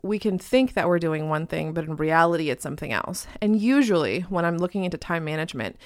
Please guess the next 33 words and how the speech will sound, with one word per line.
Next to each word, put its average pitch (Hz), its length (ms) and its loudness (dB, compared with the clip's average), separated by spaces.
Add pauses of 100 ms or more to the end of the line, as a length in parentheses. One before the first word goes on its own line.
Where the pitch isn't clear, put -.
(240)
it's - 180 -2
not 220 220 8
that 349 80 4
I'm 277 200 8
lazy, 160 720 2
or 185 100 6
it's 190 140 2
not 190 220 4
that 226 140 4
I'm 190 220 6
just, 180 300 0
you 180 80 -4
know, 123 120 0
wasting 214 640 2
time 185 480 4
or 156 80 0
just, 165 320 -2
you 170 60 -4
know, 160 80 -2
being 160 160 -2
a - 20 -2
trash 170 320 2
panda. 165 400 0 (380)
It's 208 160 0
really 214 320 4
that 214 160 6
I 180 100 8
don't 190 160 6
understand 180 640 0
how 170 240 2
long 170 320 4
things 156 320 -4
take. - 420 -6